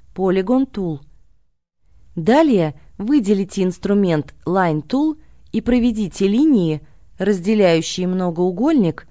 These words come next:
на несколько частей. Затем необходимо выделить с помощью одного из инструментов выделения Selection весь объект целиком и открыть панель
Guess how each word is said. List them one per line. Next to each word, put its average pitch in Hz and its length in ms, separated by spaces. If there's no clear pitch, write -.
на 180 140
несколько 247 520
частей. 147 640
Затем 208 480
необходимо 233 640
выделить 180 500
с - 40
помощью 185 640
одного 190 440
из 156 160
инструментов 180 800
выделения 160 760
Selection 190 760
весь 247 340
объект 202 460
целиком 208 680
и 208 80
открыть 202 480
панель 175 460